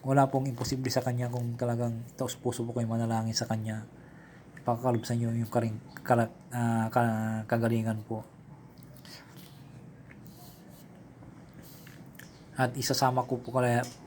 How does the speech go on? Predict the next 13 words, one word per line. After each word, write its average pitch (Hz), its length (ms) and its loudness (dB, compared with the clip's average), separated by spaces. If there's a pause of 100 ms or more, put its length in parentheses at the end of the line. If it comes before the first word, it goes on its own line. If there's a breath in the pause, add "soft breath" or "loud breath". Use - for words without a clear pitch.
(160)
ko, 127 160 8 (1040 loud breath)
ah, 117 400 2
kayo 127 160 4
palagi 120 400 2
sa 117 160 2
aking 117 320 -2
panalangin 113 560 0
pag 110 160 -2 (240)
ako'y 113 160 -2
manalangin 110 560 0
sa 110 320 -6 (420)
umaga 113 640 0
at - 40 -14